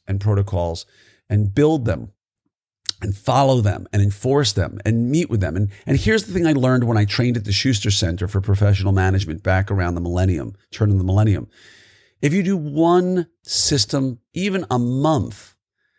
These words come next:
that's twelve solid systems a year. And if you're in this for the long haul,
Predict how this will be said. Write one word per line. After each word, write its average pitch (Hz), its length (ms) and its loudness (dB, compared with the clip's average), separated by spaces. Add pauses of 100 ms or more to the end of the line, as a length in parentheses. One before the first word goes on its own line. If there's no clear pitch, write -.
(120)
that's 123 220 -4
twelve 147 580 0
solid 143 560 -2
systems 110 500 -2
a 110 60 0
year. 107 500 0 (400)
And 120 80 -2
if 120 80 -2
you're 135 120 -2
in 165 120 0
this 190 140 -2
for 180 100 -6
the 143 80 -4
long 131 420 2
haul, 87 360 0